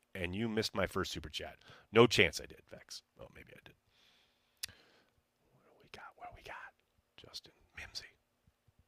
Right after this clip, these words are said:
Were you the very, like, we were the first one out the gate? 'Cause I didn't miss nothing else. God, Mimsy. I don't know, man.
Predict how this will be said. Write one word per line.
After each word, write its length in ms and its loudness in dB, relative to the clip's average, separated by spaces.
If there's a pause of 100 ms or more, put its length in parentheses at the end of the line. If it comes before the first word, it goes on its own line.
(720)
Were 100 -4
you 60 2
the 100 4
very, 220 2
like, 300 -12
we 80 -6
were 140 -4
the 100 -6
first 500 -8
one 300 -12
out 120 -14
the 80 -14
gate? 360 -12
'Cause 160 -14
I 40 -14
didn't 180 -12
miss 140 -14
nothing 280 -14
else. 360 -12 (420)
God, 160 -14
Mimsy. 380 -14 (1120)
I 40 -16
don't 120 -12
know, 140 -4
man. 280 -8